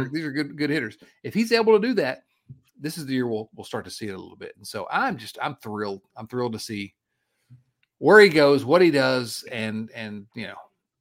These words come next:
Speaker 2: what happens.
Speaker 1: Yeah, people, people just, they forget. Hunter Greene has that same ceiling as Elly De La Cruz. He can
Speaker 2: Yes.
Speaker 1: be an all-world, all-universe type of pitcher. Um, I didn't realize my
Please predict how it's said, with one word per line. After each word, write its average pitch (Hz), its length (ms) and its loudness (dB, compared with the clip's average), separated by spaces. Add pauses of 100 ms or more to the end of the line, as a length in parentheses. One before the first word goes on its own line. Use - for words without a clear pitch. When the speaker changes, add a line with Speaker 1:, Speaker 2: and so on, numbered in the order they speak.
(640)
Speaker 2:
what 123 160 0
happens. - 440 -8 (380)
Speaker 1:
Yeah, - 140 -4 (220)
people, 135 220 0
people 104 300 -4
just, 92 280 -10 (300)
they 95 100 -2
forget. 113 600 4 (120)
Hunter 147 240 4
Greene 139 280 8
has 113 220 8
that 107 200 4
same 110 200 2
ceiling 95 320 -2
as 90 100 -8
Elly 85 160 2
De 87 120 -4
La 90 80 -12
Cruz. - 320 -18 (920)
He 110 160 -10
can 110 120 -2
Speaker 2:
Yes. 101 140 2
Speaker 1:
be 90 340 -2 (1200)
an 98 260 -4
all-world, 95 680 2
all-universe 92 560 0
type - 340 -12
of - 60 -20
pitcher. - 300 -14 (800)
Um, 110 200 4
I 139 120 8
didn't 240 160 2
realize 127 220 6
my 120 220 6